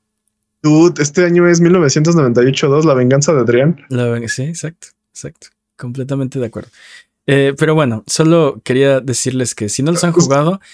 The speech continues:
Speaker 2: denles
Speaker 1: Solo
Speaker 2: una
Speaker 1: quería mi
Speaker 2: oportunidad.
Speaker 1: ram.
Speaker 2: Si les gustó Spider-Man, les va a gustar Spider-Man dos, o si, o Miles Morales, ¿no? Si les gusta Mario, que si no, no,
Speaker 1: Mario,
Speaker 2: no, no
Speaker 1: Mario
Speaker 2: sé si perteneces a la raza humana,
Speaker 1: Ma-,
Speaker 2: eh,
Speaker 1: Mario
Speaker 2: te
Speaker 1: es
Speaker 2: va a
Speaker 1: raro,
Speaker 2: gustar
Speaker 1: Mario.
Speaker 2: Mario Wonder.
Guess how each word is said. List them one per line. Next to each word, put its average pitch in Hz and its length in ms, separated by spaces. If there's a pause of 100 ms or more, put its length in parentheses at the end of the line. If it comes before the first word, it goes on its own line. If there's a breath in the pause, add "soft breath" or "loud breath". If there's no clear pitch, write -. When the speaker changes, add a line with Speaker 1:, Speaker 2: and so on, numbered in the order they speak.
(300 soft breath)
Speaker 2:
denles 156 240
Speaker 1:
Solo 156 40
Speaker 2:
una 165 80
Speaker 1:
quería 143 160
mi 135 100
Speaker 2:
oportunidad. 127 280
Speaker 1:
ram. - 200
Speaker 2:
Si - 160
les 180 180
gustó 185 220
Spider-Man, 208 520
les 165 140
va 165 60
a - 20
gustar 151 240
Spider-Man 123 460
dos, 78 200
o 117 80
si, - 160
o 110 200
Miles 113 280
Morales, 85 400
¿no? 190 160 (300 loud breath)
Si - 160
les 147 220
gusta 170 400
Mario, 185 440
que 104 460 (280)
si - 200
no, 131 680 (880)
no, 127 480
Speaker 1:
Mario, 208 200
Speaker 2:
no, 285 80
no - 40
Speaker 1:
Mario 214 220
Speaker 2:
sé - 160
si 156 160
perteneces 139 580
a 131 60
la 131 100
raza 143 260
humana, 247 340 (480 loud breath)
Speaker 1:
Ma-, 143 180
Speaker 2:
eh, - 40
Speaker 1:
Mario 175 100
Speaker 2:
te 214 60
Speaker 1:
es 240 60
Speaker 2:
va - 40
a - 40
Speaker 1:
raro, - 120
Speaker 2:
gustar 143 200
Speaker 1:
Mario. 127 120
Speaker 2:
Mario 120 180
Wonder. 101 260